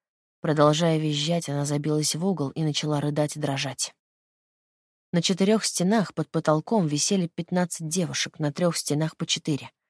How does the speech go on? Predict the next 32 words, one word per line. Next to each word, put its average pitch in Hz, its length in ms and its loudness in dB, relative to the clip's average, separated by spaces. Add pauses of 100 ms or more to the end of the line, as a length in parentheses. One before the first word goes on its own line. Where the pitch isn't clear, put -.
(420)
На 160 100 2
последней 170 560 2
стене 180 380 0
не 175 100 2
хватало 143 540 -2
одной. 143 400 -4 (560)
Они 160 320 4
были 170 400 2
абсолютно 170 640 -2
голые 151 480 -2 (260)
и 156 120 -2
висели 165 440 0
на 156 120 2
металлических 156 680 -2
крюках. 160 580 -4 (440)
По 175 120 6
два 165 300 4
были 160 240 2
воткнуты 160 540 -2
им 151 160 0
в - 40 -6
спину 175 400 -2
под 147 160 -4
лопатки. 151 600 -4 (480)
Острые 170 420 2
концы 151 400 0
крюков - 420 -2
торчали 156 480 -2
у 143 60 0
них 143 240 -2
из 143 100 -6
груди. 139 380 -6